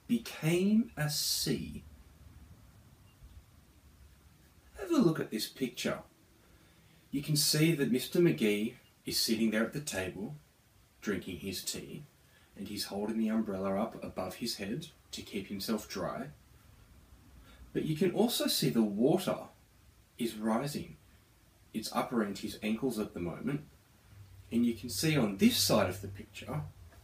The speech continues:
that there is a bed outside as well, underneath the tree.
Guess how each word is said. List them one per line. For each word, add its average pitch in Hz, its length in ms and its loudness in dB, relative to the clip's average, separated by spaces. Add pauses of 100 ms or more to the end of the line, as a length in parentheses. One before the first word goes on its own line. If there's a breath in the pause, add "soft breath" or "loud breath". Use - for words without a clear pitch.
(440)
that 120 140 0
there 143 140 2
is 131 100 -2
a 127 60 2
bed 156 540 0
outside 90 560 -6
as 95 180 -8
well, 101 400 2 (720)
underneath 120 580 0
the 123 120 -6
tree. - 540 -8